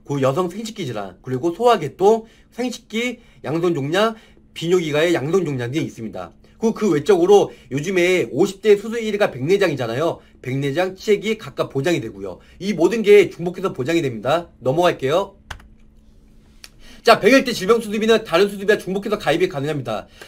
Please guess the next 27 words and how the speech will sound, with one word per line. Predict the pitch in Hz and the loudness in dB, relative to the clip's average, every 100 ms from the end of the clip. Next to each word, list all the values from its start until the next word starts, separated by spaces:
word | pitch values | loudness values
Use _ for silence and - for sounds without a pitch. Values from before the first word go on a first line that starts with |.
| - | -4
다른 | 220 262 262 | 2 2 2
데는 | 240 202 220 208 - - - | 2 2 2 2 -2 -16 -20
이십일 | 147 175 226 240 | -10 -8 -6 -6
대나 | - 220 214 | 0 4 4
아니면 | 196 175 135 | 2 0 -4
육십사 | 147 208 220 185 | -10 -4 -2 2
대 | 151 120 - - | 0 -2 -14 -6
딱 | 240 233 | -6 -2
하나만 | 277 262 240 | -2 0 -2
가입이 | 160 160 | -2 0
되거든요. | 180 139 131 175 202 | 2 0 -2 -2 -4
근데 | 151 143 | -4 -4
여기서 | 123 160 175 170 | -2 0 0 -2
케이비 | 233 233 220 | -6 -4 -4
손해보험은, | 220 185 135 170 175 107 - - | -2 0 0 0 -2 -4 -16 -18
아, | - 131 | -2 -2
제가 | - 170 175 - | 0 -2 -2 -4
참고로 | 226 233 226 | -8 -2 -2
말씀드렸죠. | 127 196 175 147 190 160 - - | -2 -6 -4 -4 0 -2 -2 -16
저는 | - 147 165 | -8 -4 -4
메리츠나 | 139 135 170 - 170 165 | -2 -2 -4 -6 -4 -4
케이비나 | - 233 202 190 175 - - - | -4 -6 -4 -2 -4 -6 -20 -20
뭐 | 131 139 | -6 -2
그런 | 196 185 - - - - - - - - - | 0 0 -2 -18 -20 -20 -20 -20 -20 -20 -10
전속 | 165 175 202 | 0 2 2
설계사가 | 240 247 247 220 | 0 0 0 0
아니고요. | 123 120 185 160 | 0 0 2 2